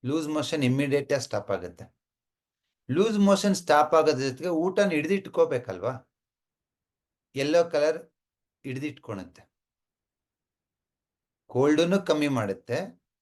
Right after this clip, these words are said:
ಊಟನೂ ಹಿಡಿದಿಟ್ಕೊಳುತ್ತೆ. ಎಂಥ ಟೈಮಲ್ಲಿ ಹಾಕ್ತೀನಿ? ಆರ್ಗನ್ ವೀಕ್ ಆದಾಗ. ಪ್ಲಸ್ ಫುಡ್ ನಿಂತ್ಕೋತಾ ಇಲ್ಲ.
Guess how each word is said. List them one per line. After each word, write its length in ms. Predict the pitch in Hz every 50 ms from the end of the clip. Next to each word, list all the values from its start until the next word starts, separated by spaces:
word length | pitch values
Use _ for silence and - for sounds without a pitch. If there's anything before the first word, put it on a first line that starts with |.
| _ _ _ _ _ _ _ _ -
ಊಟನೂ 380 | 160 202 220 - - 226 220 240
ಹಿಡಿದಿಟ್ಕೊಳುತ್ತೆ. 760 | 240 202 156 147 139 - - - - 98 87 82 - _ _ _ _ _ _ _ _ _ _ _ _ _ _ -
ಎಂಥ 200 | 147 170 190 185 226
ಟೈಮಲ್ಲಿ 400 | 214 - 208 202 202 202 196 190
ಹಾಕ್ತೀನಿ? 460 | 185 180 185 - - - 165 175 180 180 180 180 _ _ _ _ _ _ _ _ _ _ _
ಆರ್ಗನ್ 480 | 117 113 127 139 143 139 147 160 160 156 131
ವೀಕ್ 320 | 120 123 127 131 127 - -
ಆದಾಗ. 340 | 117 104 - 98 92 85 82 90 - _ _ _ _ _ _ _ _ _ _ _ _ _ _ _ _ _ _ _ _ -
ಪ್ಲಸ್ 460 | 101 95 92 95 120 165 190 190 - - - - _ _ _ _ _ _ _ _ _ _ _ _ _ -
ಫುಡ್ 200 | 202 196 233 214
ನಿಂತ್ಕೋತಾ 540 | 180 165 160 - - - 147 131 - 120
ಇಲ್ಲ. 180 | 101 92 87 87